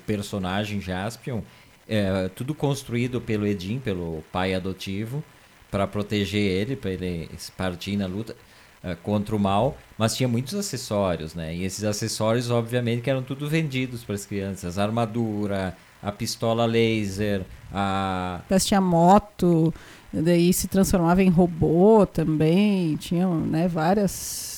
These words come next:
Speaker 2: coisas
Speaker 1: Bom.
Speaker 2: dentro da, da armadura dele, assim, acho que a armadura meio se transformava também.
Speaker 1: E tinha o, o, o carro, aquele, a nave que virava um robô, né?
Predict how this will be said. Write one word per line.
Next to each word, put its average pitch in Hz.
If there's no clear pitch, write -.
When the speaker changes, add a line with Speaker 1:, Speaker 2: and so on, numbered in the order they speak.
Speaker 2:
coisas 175
Speaker 1:
Bom. 143
Speaker 2:
dentro 196
da, 190
da 180
armadura 180
dele, 180
assim, 175
acho 175
que -
a -
armadura 170
meio 170
se -
transformava 170
também. 156
Speaker 1:
E 110
tinha 110
o, 131
o, -
o 107
carro, 110
aquele, 113
a 95
nave 107
que -
virava 101
um 113
robô, 135
né? 78